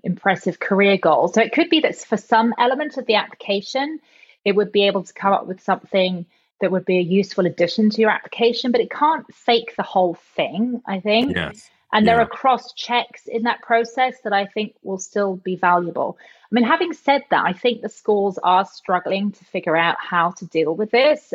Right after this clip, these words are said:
Speaker 1: And, you know, we've reached out to a number of schools and they've said, you know, "We'll, we'll, we're figuring it out. We'll get back to you later." I think they're all not quite sure <laughs> how this is gonna play out right now.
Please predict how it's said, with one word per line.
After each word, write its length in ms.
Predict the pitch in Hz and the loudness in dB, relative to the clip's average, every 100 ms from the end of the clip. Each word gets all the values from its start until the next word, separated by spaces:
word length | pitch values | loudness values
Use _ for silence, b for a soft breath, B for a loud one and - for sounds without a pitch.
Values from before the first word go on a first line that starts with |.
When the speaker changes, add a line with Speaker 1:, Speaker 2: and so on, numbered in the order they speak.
| - | -4
Speaker 1:
And, 360 | 185 180 175 - _ _ _ _ | -2 -2 -4 -10 _ _ _ _
you 100 | 208 | -4
know, 60 | 190 | 2
we've 220 | 220 214 | 2 2
reached 280 | 226 220 214 | 0 0 0
out 300 | 202 202 - | 2 0 -4
to 120 | 202 | -6
a 60 | 190 | -2
number 320 | 208 214 220 | 0 0 -4
of 120 | 214 | -6
schools 800 | - - 180 175 170 170 175 - - | -12 -4 0 2 2 0 -4 -8 -4
and 500 | 175 170 165 170 - _ - | -2 0 -2 -8 -12 _ -4
they've 180 | 180 175 | -2 -2
said, 300 | - 185 175 | 2 2 4
you 80 | 185 | 2
know, 180 | 175 | 2
"We'll, 160 | 175 196 | 2 -2
we'll, 380 | 180 196 190 185 b b | -2 -2 -2 -6 b b
we're 120 | - 190 | -2 -2
figuring 380 | - 320 359 | 0 0 2
it 80 | 339 | 2
out. 260 | 277 254 254 | 2 2 0
We'll 80 | - | -4
get 220 | 269 - | -6 -4
back 240 | 269 247 | -4 -6
to 80 | - | -8
you 80 | 254 | -4
later." 340 | 226 220 220 | -2 -2 -4
I 160 | 202 202 | -2 -2
think 200 | 202 240 | -6 -6
they're 120 | 214 | -6
all 600 | - 214 214 208 196 185 185 _ _ _ _ _ _ _ _ | -4 -2 0 0 -2 -6 -12 _ _ _ _ _ _ _ _
not 300 | 208 180 190 | -4 -4 -4
quite 300 | - 233 - | 0 0 0
sure 560 | - 240 226 247 339 359 | 0 2 4 4 4 2
<laughs> 20 | |
how 280 | - 262 254 | 0 2 2
this 180 | 262 | -2
is 120 | 262 - | -8 -2
gonna 200 | 220 220 | -2 -2
play 300 | - 190 190 | -6 -4 0
out 220 | 226 - | 0 0
right 240 | 226 226 | 0 -2
now. 520 | 220 226 254 285 302 | -2 -2 0 -4 -8